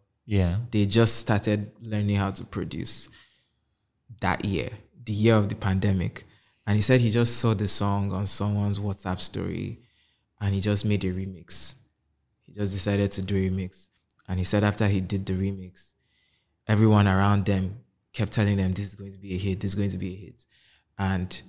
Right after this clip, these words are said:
Speaker 2: they did it and they uploaded it to TikTok. And I think some other person took it and slowed it down. Like, the, li-, basically the rest was history. Even they don't know how it happened. Like, n-, nobody knows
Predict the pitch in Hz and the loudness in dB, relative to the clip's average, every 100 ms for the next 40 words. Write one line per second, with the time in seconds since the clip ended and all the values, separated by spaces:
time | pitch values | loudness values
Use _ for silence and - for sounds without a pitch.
0 | - _ _ _ _ - 95 95 110 104 | -20 _ _ _ _ -6 -2 2 4 4
1 | 95 95 95 92 101 92 110 101 101 98 | 2 -2 -2 -4 -4 -4 0 0 0 -2
2 | - - 95 - - 104 - _ _ _ | -6 -10 -12 -12 -14 -16 -18 _ _ _
3 | _ _ _ _ _ 95 92 92 - - | _ _ _ _ _ -4 -2 -4 -8 -10
4 | 95 107 107 - 104 101 104 107 117 101 | -6 -4 -4 -2 0 0 0 0 0 0
5 | 101 92 - 107 104 95 95 92 - 104 | 0 0 0 0 0 0 0 2 4 4
6 | 101 98 95 95 98 92 78 76 - - | 4 2 2 0 0 -4 -4 -6 -10 -20
7 | _ _ _ _ _ _ - - - 107 | _ _ _ _ _ _ -14 -12 -4 -2
8 | 117 139 131 123 131 143 135 139 117 123 | 6 6 6 0 2 2 4 4 4 4
9 | 120 104 113 107 113 117 135 131 120 123 | 4 2 2 4 6 6 8 8 10 10
10 | 120 117 110 - 113 110 110 110 131 - | 8 4 0 -4 -4 0 2 0 -4 0
11 | 107 101 98 98 - 98 95 87 - 98 | 4 4 4 -2 -4 -8 -2 -2 -2 -4
12 | 101 110 117 117 113 113 110 104 101 - | -6 -2 2 4 4 4 4 4 2 -2